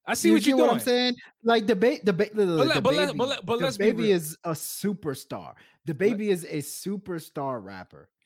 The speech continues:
Speaker 1: Yo, listen,
Speaker 2: Like
Speaker 1: I'm not, I'm not here to compare him
Speaker 2: Okay.
Speaker 1: to the baby, like, directly. I'm
Speaker 2: Mm-hmm.
Speaker 1: not saying, yo, like,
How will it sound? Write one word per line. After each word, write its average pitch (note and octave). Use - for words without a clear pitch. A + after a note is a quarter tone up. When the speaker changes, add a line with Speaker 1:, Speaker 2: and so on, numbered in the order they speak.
Speaker 1:
Yo, C#3+
listen, C#3+
Speaker 2:
Like C3
Speaker 1:
I'm D3
not, F#3
I'm D#3
not G3
here F3+
to F3+
compare D#3
him D3
Speaker 2:
Okay. -
Speaker 1:
to C#3
the B2+
baby, B2
like, B2
directly. B2+
I'm C3
Speaker 2:
Mm-hmm. C3+
Speaker 1:
not C#3
saying, B2+
yo, B2
like, A#2